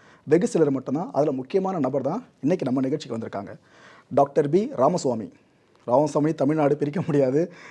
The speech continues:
இவர் இந்த பக்கம் இருந்தாலும் மக்களுக்கு எதனா நல்லது பண்ணணுன்ட்டு கல்வி சார்ந்து முன்னோக்கி போய்கிட்டு இருக்காரு. இந்த சாமானியருக்கு ஒரு பிரச்சனை வந்துச்சுன்னா கோர்ட்டுக்கு போகும். அது வந்து எம் பி, எம் எல் ஏக்கு எதனா ப்ராப்ளம் அப்படின்னா அவங்க போகிறதுக்கு ஒரு தனி கோர்ட் இருக்கு. அதோட ஜட்ஜா இருக்காருன்னா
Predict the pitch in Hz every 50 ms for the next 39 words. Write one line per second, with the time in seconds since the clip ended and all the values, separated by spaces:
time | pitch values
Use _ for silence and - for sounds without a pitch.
0 | - - 139 131 135 135 160 165 170 170 - 208 180 156 170 180 175 165 196 220
1 | 208 165 135 113 98 104 120 147 151 - 226 208 156 156 165 180 156 135 165 196
2 | 180 - - 139 139 151 151 151 139 135 131 - 143 160 185 170 - 151 131 127
3 | 143 196 269 - 131 143 160 170 165 - 135 - 139 131 120 107 113 - - 101
4 | - - - _ _ _ - - - - _ _ _ - 127 160 208 214 156 -
5 | - 156 196 233 233 233 226 220 220 196 190 170 - - 147 143 - 208 190 156
6 | 139 135 127 - 165 202 208 170 135 - - - 190 - 147 127 120 - 120 110
7 | 104 104 - _ _ _ - 123 156 185 170 139 131 156 185 208 - 240 220 185
8 | 170 175 180 180 170 - 156 170 170 160 147 143 156 170 160 151 139 131 147 156
9 | 180 208 220 - - - 123 156 175 185 175 180 190 202 196 202 - 190 214 202
10 | 170 139 - 170 165 175 170 - 160 165 - 131 120 - 113 98 - _ - -
11 | 117 147 160 151 127 120 139 151 156 202 185 - - 156 147 180 208